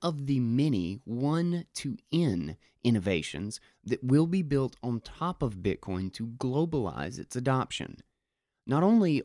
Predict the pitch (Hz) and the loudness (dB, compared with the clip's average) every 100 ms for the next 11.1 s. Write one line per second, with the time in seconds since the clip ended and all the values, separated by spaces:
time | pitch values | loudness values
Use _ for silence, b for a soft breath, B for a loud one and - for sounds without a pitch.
0 | - 135 135 - 156 135 107 - 156 160 | 0 -2 -2 0 2 2 0 -4 -2 -2
1 | 147 127 95 - - 95 98 131 185 180 | 0 0 0 -2 -4 0 0 0 -4 -10
2 | - _ _ - 160 175 - 185 - 247 | -16 _ _ -6 -2 -2 -2 -2 0 0
3 | 170 110 123 165 - 135 131 - 170 151 | 2 4 2 0 -2 -4 -4 -6 -4 -4
4 | 131 - - 131 160 - - 147 120 135 | -8 -10 -10 -8 -8 -10 -6 -2 0 0
5 | 123 - - - 165 151 127 - _ - | 0 -4 -2 0 0 0 0 -2 _ -8
6 | 147 123 131 147 131 - - _ _ _ | -6 -2 0 0 -4 -10 -20 _ _ _
7 | _ _ - 135 170 226 202 165 139 123 | _ _ -10 -8 -4 0 2 2 2 2
8 | 180 175 147 123 - 113 120 - 127 107 | 0 0 -2 -4 -4 -4 -4 -2 -2 -2
9 | 95 120 131 110 110 127 131 156 151 - | -2 0 0 0 0 0 0 -2 -4 -2
10 | 156 156 151 131 113 139 127 87 - - | -2 0 0 0 0 0 -2 -4 -6 -12